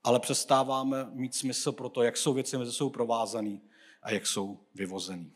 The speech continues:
Jakoby já si hlídám čas spíš podle oficiálního programu, takže můžu, jo, jo, dobrý.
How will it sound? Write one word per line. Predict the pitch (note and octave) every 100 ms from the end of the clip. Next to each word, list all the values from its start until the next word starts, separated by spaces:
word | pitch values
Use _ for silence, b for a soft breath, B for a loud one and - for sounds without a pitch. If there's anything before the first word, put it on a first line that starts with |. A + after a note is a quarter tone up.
| b b - _ - - - _ B B B B B B B B B _ _ -
Jakoby | A#2 - E3+
já | D#3+
si | F3+
hlídám | E3+ F3 F3 F3+
čas | F3 F3+ -
spíš | - F3
podle | - F3 F#3
oficiálního | F3+ E3+ E3+ E3+ F#3
programu, | E3 D3 C#3 C3 B2+
takže | B2+ C#3 C#3 C#3
můžu, | B2+ A#2+
jo, | A2 A2 G#3+
jo, | F#3+
dobrý. | C3+ A2